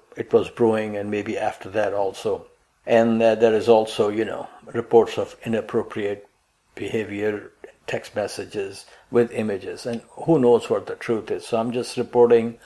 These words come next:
what is out there on the media or on the interweb. The Formula One season has not even started, but the sport has been rocked and shocked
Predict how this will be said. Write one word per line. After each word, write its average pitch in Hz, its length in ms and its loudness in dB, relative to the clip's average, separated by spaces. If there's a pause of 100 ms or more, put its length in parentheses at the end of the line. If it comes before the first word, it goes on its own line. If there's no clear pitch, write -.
(280)
what - 380 4 (140)
is 110 180 -2
out 104 240 4
there 101 200 2
on 101 120 -4
the 95 80 -8
media 104 420 -4
or 101 360 -4 (240)
on 113 240 2
the 107 120 -6 (100)
interweb. 98 640 -2 (380)
The 127 80 4
Formula 180 480 6
One 160 240 2
season 123 480 -4
has 110 260 -6
not 127 240 2
even 131 300 -6
started, 117 680 0
but 107 180 -10
the 104 100 -6
sport 123 360 0
has 107 180 -6
been 110 240 -4
rocked 107 380 2
and - 160 -8
shocked 104 480 -2